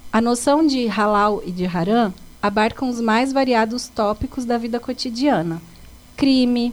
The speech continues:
política, casamento, trocas comerciais, higiene, fé, alimentação, como nesse caso, e et cetera.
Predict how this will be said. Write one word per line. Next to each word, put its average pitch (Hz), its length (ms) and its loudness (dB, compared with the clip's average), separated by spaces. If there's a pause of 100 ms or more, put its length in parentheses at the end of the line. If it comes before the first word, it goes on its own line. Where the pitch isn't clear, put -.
(120)
política, 220 640 0
casamento, 208 880 -4
trocas 180 320 -6
comerciais, 208 1000 -2
higiene, 220 600 -2
fé, 233 420 2 (440)
alimentação, 233 800 2
como 226 260 -4
nesse 208 280 -8
caso, 254 640 0
e 247 120 0
et 254 140 2
cetera. 180 420 -6